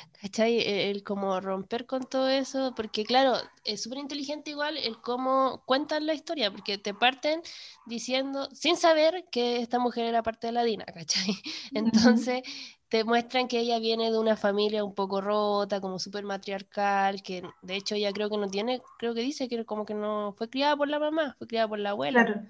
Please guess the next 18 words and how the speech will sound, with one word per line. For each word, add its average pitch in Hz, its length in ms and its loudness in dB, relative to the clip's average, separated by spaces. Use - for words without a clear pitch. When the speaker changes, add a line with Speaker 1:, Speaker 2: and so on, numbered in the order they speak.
Speaker 2:
por 226 100 2
la 214 120 6
abuela, 214 280 2
Speaker 1:
¿Cachai? 226 100 2
Speaker 2:
sí. 226 200 0
Speaker 1:
Entonces 220 540 -2
tiene 226 200 -2
estas 220 260 -8
figuras 226 460 -2
de 214 100 -2
sus 190 320 -8
tías, 226 840 -2
de 202 160 -4
su 196 560 -6
abuela, 214 680 0
¿cachai? 214 360 -10
Como 208 460 -10
entonces, 214 1500 -2